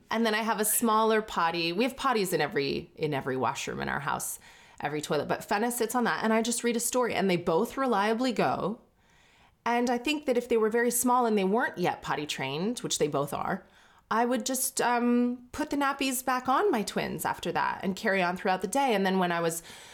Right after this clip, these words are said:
doing this or doing that or making a meal, if I had another moment, an hour and a half or two hours later, I'd say,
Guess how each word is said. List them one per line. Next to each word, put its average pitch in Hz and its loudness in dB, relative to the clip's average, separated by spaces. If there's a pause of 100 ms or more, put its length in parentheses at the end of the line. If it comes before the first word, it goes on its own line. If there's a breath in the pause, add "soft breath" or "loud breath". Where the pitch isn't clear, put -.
(180 loud breath)
doing 254 4
this 220 2
or 185 4
doing 214 4
that 196 2
or 175 2
making 202 2
a 202 4
meal, 185 2
if 185 -2
I 202 2
had 208 0
another 175 2 (180)
moment, 190 2
an 160 -6
hour 139 0
and 151 -2
a 143 -6
half 143 -2
or 156 -2
two 165 -2
hours 151 -2
later, 160 -2
I'd 160 -4
say, 160 -2